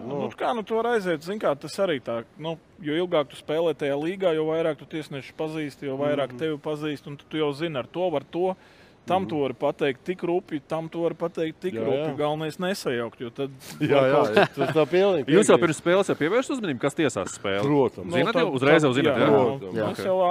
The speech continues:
Speaker 2: diezgan ātri pamanu arī, jā, kad, kad es,
Speaker 3: Ar
Speaker 2: kad
Speaker 3: šito čalu varēs papļāpāt, to
Speaker 2: Vai
Speaker 3: apmēram
Speaker 2: nu tu
Speaker 3: saprotu.
Speaker 2: zini, ka šitas ir, nē,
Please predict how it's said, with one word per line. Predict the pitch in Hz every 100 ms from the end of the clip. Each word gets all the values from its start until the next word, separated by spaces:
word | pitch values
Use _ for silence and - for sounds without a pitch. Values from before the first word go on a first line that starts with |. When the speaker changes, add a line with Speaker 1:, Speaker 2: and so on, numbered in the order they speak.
| 180
Speaker 2:
diezgan | 185 160 156
ātri | 160 175 -
pamanu | 135 120 117 123
arī, | 110
jā, | 110 110 -
kad, | 120 120 120 117
kad | 107 123 123
es, | 113
Speaker 3:
Ar | -
Speaker 2:
kad | 127 131
Speaker 3:
šito | 240 202
čalu | - 202 190
varēs | 160
papļāpāt, | 147 147 98 98
to | - 156
Speaker 2:
Vai | 180
Speaker 3:
apmēram | 202
Speaker 2:
nu | 202
tu |
Speaker 3:
saprotu. | 196 170
Speaker 2:
zini, | 220 202
ka | 170
šitas | - 196 185 151
ir, | 165
nē, | 160